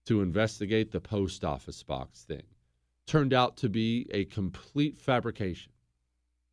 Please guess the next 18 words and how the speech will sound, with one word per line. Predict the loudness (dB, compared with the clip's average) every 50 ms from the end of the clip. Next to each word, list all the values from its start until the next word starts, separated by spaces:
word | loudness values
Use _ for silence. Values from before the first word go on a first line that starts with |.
| _ _ _ _ _ _ _ _ _ _ _ _ _
But | 2 2
it | 4 2 2
helped. | 2 2 4 4 2 0 -4 -12 -20 -20 _ _ _ _ _ _ _ _ _ _ _
I | 2 2 2
called | 2 4 6 6 8 8 8
it | 8 6
at | 6 4
the | 2 2
time. | 4 6 6 6 6 6
I | 4 2
told | 4 4 6 6 6 6
you | 6 6 6
all | 8 6 6 4 2 -2 -8 _ 2
on | 4 4 6 6
this | 4 2
show, | 2 4 4 4 4 4 2 -2 -6 _ _ _ _ 0
I | 0 0
said, | 0 0 0 0 0 -2